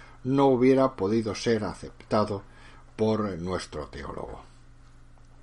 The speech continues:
Para éste la religión es la apropiación del sentimiento básico de dependencia de lo infinito. Y esto atañe más al corazón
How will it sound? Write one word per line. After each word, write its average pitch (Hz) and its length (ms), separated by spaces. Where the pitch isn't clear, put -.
Para 101 220
éste 135 240
la 131 120
religión 113 460
es 151 160
la 156 260
apropiación 113 1300
del 110 220
sentimiento 156 1120
básico 147 680
de 113 160
dependencia 104 840
de 127 100
lo 127 100
infinito. 160 680
Y 160 220
esto 165 440
atañe 160 500
más 170 340
al 151 240
corazón 214 1000